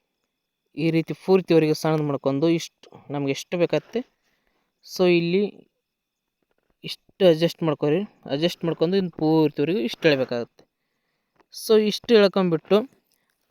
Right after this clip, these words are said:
ಲಾಸ್ಟ್ ಬಂದ್ಬಿಟ್ಟು ಇಲ್ಲಿ ತೆಳಗಡೆ ಪೂರ್ತಿ ಇಲ್ಲಿ ಫಸ್ಟು ನಾವು ಇದನ್ನ ಹಾಕಿದ್ವಲ್ವ, ಇದನ್ನ ಇಲ್ಲಿ ನೋಡ್ಕೊರಿ, ಇದನ್ನ ನಾವು ಡಿಲೀಟ್ ಮಾಡ್ಬೇಕಾಗತ್ತೆ.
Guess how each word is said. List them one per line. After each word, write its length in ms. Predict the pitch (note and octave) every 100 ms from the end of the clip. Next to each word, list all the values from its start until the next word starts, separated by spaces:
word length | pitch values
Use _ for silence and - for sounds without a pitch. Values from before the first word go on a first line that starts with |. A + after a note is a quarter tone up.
| D3
ಲಾಸ್ಟ್ 320 | C#3+ G#3 - F#3
ಬಂದ್ಬಿಟ್ಟು 400 | F3 F3 D#3 - C#3+
ಇಲ್ಲಿ 160 | D3+ G3 A3 -
ತೆಳಗಡೆ 320 | D3 D3+ G3 - _ _ _ _ _ _ -
ಪೂರ್ತಿ 380 | F#3+ F3 - - _ _ _ _ _ _ _ _ F#3+
ಇಲ್ಲಿ 240 | G3 G#3 G3+ - - _ _
ಫಸ್ಟು 360 | F3+ - - A3+ G3
ನಾವು 120 | F3 F3
ಇದನ್ನ 180 | E3+ E3
ಹಾಕಿದ್ವಲ್ವ, 380 | D#3+ D#3 E3 F#3
ಇದನ್ನ 200 | E3+ F3+ D#4 - - _ _ _ _ E3
ಇಲ್ಲಿ 120 | D#3
ನೋಡ್ಕೊರಿ, 320 | D#3 D#3 D#3+ G#3
ಇದನ್ನ 200 | E3+ F3+ G3
ನಾವು 120 | F3 F3 D#3
ಡಿಲೀಟ್ 320 | D#3 F3 - A#3 F#3+
ಮಾಡ್ಬೇಕಾಗತ್ತೆ. 560 | D3+ C3 A#2+ B2+ -